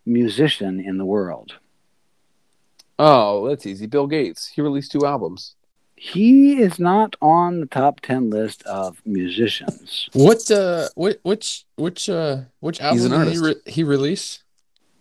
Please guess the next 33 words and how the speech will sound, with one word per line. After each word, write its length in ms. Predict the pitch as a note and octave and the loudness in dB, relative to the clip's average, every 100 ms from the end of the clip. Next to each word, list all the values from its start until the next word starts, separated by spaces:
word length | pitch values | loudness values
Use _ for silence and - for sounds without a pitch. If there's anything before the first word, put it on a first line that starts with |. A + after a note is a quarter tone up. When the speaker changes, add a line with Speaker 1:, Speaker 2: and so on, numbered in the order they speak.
| - | 4
Speaker 2:
Uh, 220 | E3 C#3 | 4 6
they, 200 | F3+ - | 2 2
he 220 | E3+ G#3 | 0 0
did 140 | F#3 | 2
it 140 | E3+ C3 | 2 4
back 180 | C#3+ C#3+ | 2 0
when 120 | C#3 | -4
he 80 | B2 | -4
was 100 | A2+ | -4
in 100 | G#2 | -4
college. 500 | A2+ G#2+ G#2+ G#2+ - _ _ _ D3+ _ _ _ | -4 -2 -2 -6 -14 _ _ _ -20 _ _ _
Speaker 3:
<laughs> 100 | - - A#2+ - - - _ | -12 -6 -8 -8 -16 -18 _
Speaker 2:
You 140 | - E3 | -2 2
can 120 | E3+ | 4
hear 160 | D3+ D3 | 6 4
him 60 | |
Speaker 1:
Yeah. 80 | C#3 | 2
Speaker 2:
on 60 | B2+ | -2
Spotify. 840 | - B2+ A#2+ B2+ - - - - _ _ _ - | -6 2 2 2 -4 -6 -6 -14 _ _ _ -4
Speaker 1:
Oh, 220 | D#3 D#3 | 4 6
yeah. 280 | D#3+ C#3 A#2 - | 8 6 4 0
It's, 400 | A#2+ - - - | -8 -8 -20 -10
it's 160 | D3 - | -10 -6
called, 420 | - D#3 D3 C#3 | 4 6 6 6
um, 460 | C3+ C3 A#2 A2+ G#2 | 6 4 2 -6 -8
the 180 | C3+ B2 | -10 2
album 400 | C3+ E3+ D#3 B2+ | 6 6 4 -2
is 140 | A#2 | -4
called 480 | - B2+ A#2+ A2+ A2 | -4 0 0 0 -4
Looking 260 | A#2 A2+ B2+ | -8 -8 -6
Out 200 | A2+ G#2 | -6 -6
the 60 | |
Windows. 720 | G#2 G#2+ G#2 E2 D2 D#2 - | -8 -8 -8 -8 -12 -20 -20